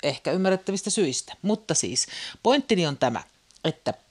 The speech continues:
silloin kun maaliskuun puolivälissä hallitus ilmoitti, ö, sisäministeri sanoi, että suomalaisten ei nyt pidä lähteä maasta.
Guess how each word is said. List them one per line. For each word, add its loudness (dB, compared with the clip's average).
silloin 4
kun 2
maaliskuun 4
puolivälissä 2
hallitus 0
ilmoitti, -4
ö, 4
sisäministeri 4
sanoi, 2
että 0
suomalaisten 6
ei 6
nyt 2
pidä 4
lähteä 0
maasta. 0